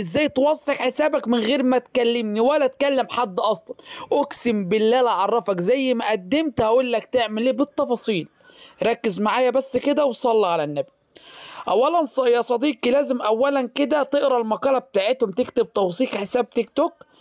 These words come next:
تدخل على أول خيار وتقرأ المقالة. طب إيه فايدتها المقالة؟ كل اللي أنا هقوله موجود في المقالة، بس أنا هقوله لك باللهجة المصرية، وبعد ما تخلص الفيديو بخش اقراه.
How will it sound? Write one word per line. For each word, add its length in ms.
تدخل 320
على 180
أول 340
خيار 460
وتقرأ 440
المقالة. 560
طب 180
إيه 120
فايدتها 400
المقالة؟ 580
كل 380
اللي 300
أنا 260
هقوله 460
موجود 400
في 60
المقالة، 480
بس 280
أنا 220
هقوله 360
لك 200
باللهجة 540
المصرية، 640
وبعد 400
ما 100
تخلص 440
الفيديو 400
بخش 380
اقراه. 260